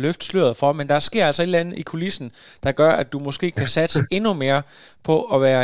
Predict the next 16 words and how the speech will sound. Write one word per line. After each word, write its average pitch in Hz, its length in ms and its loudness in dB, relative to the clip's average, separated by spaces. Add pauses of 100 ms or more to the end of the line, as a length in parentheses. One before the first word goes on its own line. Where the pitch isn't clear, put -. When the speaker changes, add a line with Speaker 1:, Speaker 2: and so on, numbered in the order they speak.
Speaker 1:
en 127 60 -10
fuldtidsprofessionel 143 760 -6
atlet. 139 300 -4
Prøv 185 100 -2
lige 196 140 -2
at 165 140 -6
fortælle 202 280 -2 (140)
om, 135 80 -2 (160)
øh, 117 280 0 (380)
hvem 180 200 2
der 147 60 4 (120)
hjælper 170 260 0 (100)
dig, 117 100 -2 (240)
uden 165 160 -6
at 143 100 -6
nævne, 131 180 -4